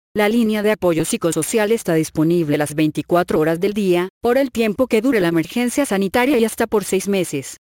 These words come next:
posteriores a la declaratoria del cese de esta, ver anexo I. Y promoción de la salud mental en personas adultas mayores frente al covid mil novecientos diez.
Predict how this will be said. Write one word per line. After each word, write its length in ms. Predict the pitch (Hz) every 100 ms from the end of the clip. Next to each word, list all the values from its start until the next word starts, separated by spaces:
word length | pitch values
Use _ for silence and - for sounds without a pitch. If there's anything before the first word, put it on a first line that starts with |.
| _
posteriores 560 | 180 - 196 185 170 170
a 40 |
la 120 | 233
declaratoria 640 | 208 175 214 214 175 160 156
del 100 | 160
cese 300 | 220 214 185
de 260 | 214 214
esta, 320 | 185 - 190 190 -
ver 160 | 208 220
anexo 420 | 196 214 - 277
I. 220 | 214 151 127 _ _ _ _
Y 380 | 254 247 220 147 - _ _ _ _
promoción 480 | - 226 185 - 202
de 80 | 208
la 100 | 208
salud 300 | 196 170 175
mental 400 | 170 160 - 202
en 140 | 220 220
personas 500 | 202 - 190 208 233
adultas 380 | 170 180 247
mayores 400 | 220 226 220 220
frente 260 | - 156 165
al 100 | 156
covid 380 | 180 170 180 170 - -
mil 260 | 170 170 165
novecientos 640 | 180 202 202 196 165 180
diez. 540 | 202 208 170 143 -